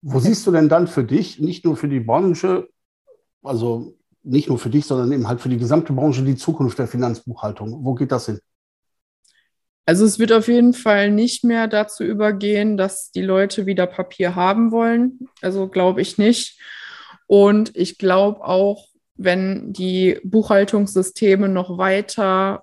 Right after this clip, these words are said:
Speaker 2: ähm, wachsen und, ähm, ja, noch mehr automatisieren können, ähm, wird das nicht der,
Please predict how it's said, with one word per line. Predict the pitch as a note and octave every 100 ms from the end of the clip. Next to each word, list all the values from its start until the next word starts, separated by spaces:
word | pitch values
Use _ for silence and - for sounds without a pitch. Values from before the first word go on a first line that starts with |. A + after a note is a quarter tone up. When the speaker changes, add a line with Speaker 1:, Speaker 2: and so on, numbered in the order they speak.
| -
Speaker 2:
ähm, | F3+ F3+ F3+
wachsen | F#3 G#3 - - A3+ A3 A3
und, | - F#3 F#3 F#3 F#3 - -
ähm, | F3+ F3 F3 F3 F3 - _ _ _ _ _
ja, | - F3
noch | E3+ E3
mehr | F#3+ F#3 G#3 A3
automatisieren | - G3+ G#3+ F#3+ F3+ F3+ E3+ F#3+ C4 F3+ E3+
können, | - F3 F#3 A3 - - - - - _ _
ähm, | - F3+ F3+ F3
wird | G3 G3+
das | G3+ -
nicht | G#3 G3 - -
der, | F#3+ F3+ F3 F3 F3 F3 F#3+